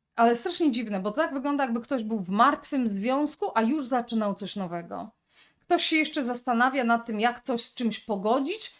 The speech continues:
ale jednocześnie postanowił coś zakończyć albo już coś zakończył. Z skorpionem mamy pokazany brak decyzji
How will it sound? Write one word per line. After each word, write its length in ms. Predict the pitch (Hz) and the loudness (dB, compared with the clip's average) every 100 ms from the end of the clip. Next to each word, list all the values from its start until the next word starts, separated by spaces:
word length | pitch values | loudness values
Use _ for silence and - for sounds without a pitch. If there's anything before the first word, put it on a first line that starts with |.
| _ - | _ -2
ale 220 | 214 220 | 0 2
jednocześnie 760 | 233 220 208 285 277 269 262 254 _ _ - | 0 0 -2 -4 -2 -4 -4 -8 _ _ -6
postanowił 600 | 233 - 190 185 220 294 | -4 -2 -2 0 -2 -4
coś 200 | 330 294 | -4 -2
zakończyć 500 | 302 311 330 320 294 | -2 0 -2 -2 -2
albo 240 | 208 190 | -2 -2
już 140 | 202 - | -6 -6
coś 180 | 202 | -6
zakończył. 680 | 175 175 175 180 175 208 202 - _ _ _ _ _ _ _ _ _ | -6 -6 -8 -12 -10 -12 -12 -14 _ _ _ _ _ _ _ _ _
Z 680 | 220 196 214 269 262 262 233 | -2 0 4 6 6 4 2
skorpionem 1000 | - - 254 226 226 226 269 427 466 370 | 0 2 4 4 2 2 4 4 4 4
mamy 260 | 330 311 302 | 4 4 0
pokazany 440 | 311 285 302 302 | 0 2 4 4
brak 300 | 254 254 233 | 4 2 2
decyzji 800 | 240 247 320 277 269 302 302 | -2 0 0 0 2 0 -2